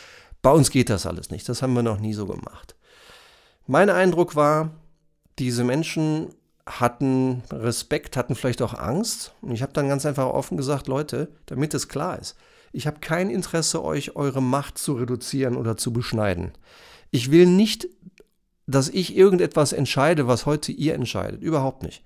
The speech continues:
Ich will einfach nur, dass ihr noch erfolgreicher seid. Wir kaufen für sechzig Millionen Euro Media ein.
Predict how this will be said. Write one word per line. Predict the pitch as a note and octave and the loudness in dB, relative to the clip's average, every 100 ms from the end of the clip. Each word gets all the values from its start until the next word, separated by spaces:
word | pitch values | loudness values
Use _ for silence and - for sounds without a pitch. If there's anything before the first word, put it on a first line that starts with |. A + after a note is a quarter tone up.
| _ | _
Ich | C#3 | 2
will | F3+ | 4
einfach | F3 F#3 F3 | 4 6 6
nur, | F3 | 6
dass | E3 C#3+ - | 6 4 0
ihr | E3+ D#3 | 2 4
noch | D#3+ D3+ D#3 | 6 4 2
erfolgreicher | - C#3+ E3+ G#3+ - A2+ G#2 G2+ | -2 0 -2 -2 -2 -2 0 -4
seid. | F2+ - - - _ - - - - | -4 -10 -12 -20 _ -20 -20 -20 -8
Wir | - | 2
kaufen | - F3+ F3 | 4 4 2
für | D#3+ | 4
sechzig | F3 F#3 - D#3 | 2 0 -2 2
Millionen | E3+ D#3 D#3+ E3 D#3 | 2 4 2 4 2
Euro | - D3+ D3+ | 2 2 2
Media | D3+ G3+ F#3 F2 | 2 2 2 2
ein. | - - | 0 -8